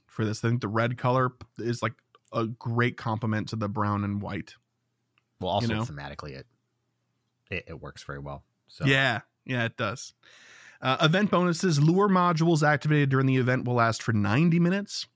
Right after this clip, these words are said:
Speaker 1: Incense, excluding daily adventure, um, activated during the event will last for ninety minutes and two times catch candy.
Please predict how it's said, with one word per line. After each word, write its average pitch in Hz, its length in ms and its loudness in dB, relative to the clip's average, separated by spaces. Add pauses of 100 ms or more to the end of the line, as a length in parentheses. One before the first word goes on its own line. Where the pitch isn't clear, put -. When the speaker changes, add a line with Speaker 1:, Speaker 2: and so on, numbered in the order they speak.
(380)
Speaker 1:
Incense, 220 560 2
excluding 147 480 2
daily 139 280 2
adventure, 147 580 0 (240)
um, 123 220 2
activated 151 560 0
during 131 240 2
the 123 140 4
event 117 220 0
will 117 100 0
last 110 220 0
for 113 100 -2
ninety 107 340 0
minutes 107 320 -2
and 113 160 -2
two 127 160 -2
times 113 300 -2
catch - 360 -6
candy. 135 480 -2